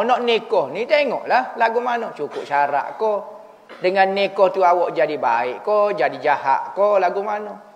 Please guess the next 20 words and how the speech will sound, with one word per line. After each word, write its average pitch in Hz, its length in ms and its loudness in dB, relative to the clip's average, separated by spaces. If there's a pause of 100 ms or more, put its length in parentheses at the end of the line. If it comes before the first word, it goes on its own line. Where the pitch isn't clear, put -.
(480)
Kalau 247 240 6
jadi 262 240 4
jahat, 220 400 2
nikah 311 240 2
seorang 294 480 6
pun 160 80 0
tak 120 160 -2
boleh. 247 220 6 (100)
Bukan 285 240 -2
syarat 165 320 4
poligami. 160 880 -2 (880)
Bukan 285 240 6
kata 240 320 4
poligami 208 640 4
tu 202 80 2
menyebabkan 190 480 2
seorang 180 320 2
jadi 165 240 0
jahat. 151 320 -2
Siapa 156 160 -4